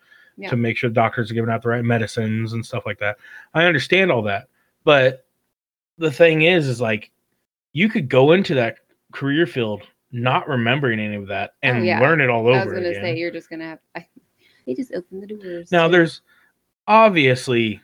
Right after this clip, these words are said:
Speaker 2: careers out there where, like, yes, you need to know this beforehand. Basic
Speaker 1: Yeah.
Speaker 2: chemistry, bases and acids, you know, stuff to get you by.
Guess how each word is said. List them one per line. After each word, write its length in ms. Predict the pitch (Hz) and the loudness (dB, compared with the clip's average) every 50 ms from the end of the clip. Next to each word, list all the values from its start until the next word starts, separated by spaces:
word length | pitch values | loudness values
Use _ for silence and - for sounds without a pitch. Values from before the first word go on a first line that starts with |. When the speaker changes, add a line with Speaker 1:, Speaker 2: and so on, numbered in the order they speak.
| _ _ _ _ | _ _ _ _
Speaker 2:
careers 400 | - - 147 139 139 131 127 120 | -6 0 4 4 6 6 4 4
out 200 | 123 117 110 - | 2 -2 -2 -2
there 340 | 123 113 110 107 104 101 - - _ _ _ _ _ - | -2 -2 -2 -2 -4 -6 -10 -16 _ _ _ _ _ -6
where, 180 | 143 131 131 123 | -2 -2 0 2
like, 320 | 120 117 113 110 107 - - | 2 2 0 -2 -6 -10 -6
yes, 360 | 151 139 127 113 - - - | -2 -2 -2 -2 -2 -6 -6
you 120 | 151 147 | -4 -2
need 200 | 143 147 147 139 127 | -2 0 0 0 0
to 60 | 131 | 0
know 260 | 127 127 123 120 117 | 0 2 2 2 2
this 180 | 113 113 113 - | 0 -2 -6 -6
beforehand. 800 | - 127 110 - - 123 117 110 104 - 98 95 98 98 90 _ _ _ _ _ _ _ _ _ _ - - _ - | -8 -8 -8 -6 -6 -4 -4 -4 -6 -8 -12 -14 -14 -18 -20 _ _ _ _ _ _ _ _ _ _ -20 -14 _ 0
Basic 340 | 135 123 120 117 - 113 - - | 0 0 0 0 -4 -10 -10 -6
Speaker 1:
Yeah. 40 | - | -6
Speaker 2:
chemistry, 540 | 131 117 113 - - - - - - - _ _ _ _ _ _ _ _ - | -4 -4 -4 -6 -6 -8 -8 -8 -10 -14 _ _ _ _ _ _ _ _ -2
bases 380 | 135 131 127 123 127 127 117 117 | 0 0 0 0 -4 -8 -8 -8
and 120 | 113 110 | -8 -8
acids, 720 | 113 107 110 110 107 - - 113 104 98 98 - - - _ - | -8 -8 -6 -8 -8 -8 -8 -10 -10 -10 -14 -20 -20 -20 _ -8
you 120 | 127 120 | -6 -4
know, 340 | 120 113 110 110 107 110 131 - | -4 -2 -4 -6 -8 -10 -14 -16
stuff 360 | - - - 160 135 127 127 | -14 -6 -2 0 0 0 0
to 80 | - 135 | -4 -4
get 240 | 120 123 117 - - | -2 -2 -2 -2 -6
you 60 | 113 | -4
by. 460 | 107 120 117 110 98 95 90 98 - | -2 -2 -2 -2 -4 -6 -8 -8 -10